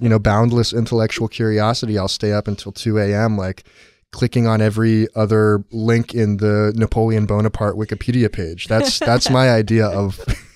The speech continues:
Speaker 1: <laughs> learning. But anyway, I, and this is not to say that, that education isn't, you know, inle-, intellectually enriching. It is. Uh, you know, as I wrote in the piece, I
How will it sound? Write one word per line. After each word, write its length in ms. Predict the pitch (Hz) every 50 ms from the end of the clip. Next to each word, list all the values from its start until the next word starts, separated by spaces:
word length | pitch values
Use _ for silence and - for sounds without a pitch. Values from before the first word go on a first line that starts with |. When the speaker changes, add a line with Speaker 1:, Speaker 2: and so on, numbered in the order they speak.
| _ - _ _ _ _ _ - -
Speaker 1:
<laughs> 800 | - - _ _ - - _ _ - - - - - - - -
learning. 360 | 127 127 135 139 131 117 117
But 120 | 139 170
anyway, 240 | 202 196 180 143 131
I, 200 | 135 131 - -
and 180 | 147 160 165 160
this 160 | 185 202 -
is 100 | 208 160
not 240 | 160 147 143 147 -
to 100 | - 139
say 340 | - - 123 110 107 107 113
that, 280 | 120 104 104 104 104 - _
that 300 | 117 113 101 98 101 -
education 640 | 107 104 98 113 113 - - 101 101 - - 120 117 107
isn't, 420 | 101 98 - 98 98 - - -
you 100 | - 117
know, 120 | 104 95 92
inle-, 260 | 98 98 98 101 98 - -
intellectually 720 | 117 110 - 120 110 101 - - - - 107 104 107 107
enriching. 480 | 101 98 92 92 90 - - 127 131 139
It 80 | 143
is. 380 | - 339 370 120 92 - - -
Uh, 160 | - 117 - - - 98 101
you 220 | 110 117 127 131
know, 240 | 127 123 117 123 160 - _ _ _ _ _ _ -
as 160 | 120 123 -
I 60 | 135 127
wrote 200 | 123 127 135 127
in 80 | 139 131
the 60 | 120
piece, 440 | - - 160 190 190 160 - - - -
I 320 | 113 113 120 123 127 123